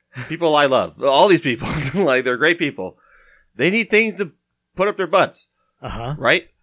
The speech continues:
Speaker 1: Uh-huh.
Speaker 2: And a lot of people see them put things up their butts. Not me, of
Speaker 1: Uh-huh.
Speaker 2: course. I just know, I just know about them, so I know to get away from those places.
Speaker 1: <laughs>
Speaker 2: But I'm just saying, people see that, right? So if we sent people free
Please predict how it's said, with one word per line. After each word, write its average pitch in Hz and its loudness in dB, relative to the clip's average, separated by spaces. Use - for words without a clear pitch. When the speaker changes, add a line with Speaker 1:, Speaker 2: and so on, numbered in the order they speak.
Speaker 1:
Uh-huh. 117 -8
Speaker 2:
And 202 0
a - -14
lot 170 -2
of 185 -10
people 208 -6
see 294 -6
them 247 0
put 196 -4
things 175 -2
up 165 -2
their 151 -2
butts. 131 -4
Not 147 2
me, 123 2
of 196 2
Speaker 1:
Uh-huh. 240 -6
Speaker 2:
course. 143 -2
I 139 0
just 147 -8
know, 147 -2
I 143 0
just 180 -6
know 151 -2
about 147 0
them, 151 -6
so - 0
I - 0
know 143 0
to 117 -8
get 127 -2
away 160 2
from 190 -8
those 98 -8
places. 160 -14
Speaker 1:
<laughs> - -16
Speaker 2:
But 156 2
I'm 147 -4
just 135 -10
saying, 127 -4
people 180 -2
see 302 -4
that, 92 -4
right? 135 -2
So 320 0
if 165 -4
we 233 -10
sent - -8
people 170 -4
free 165 -4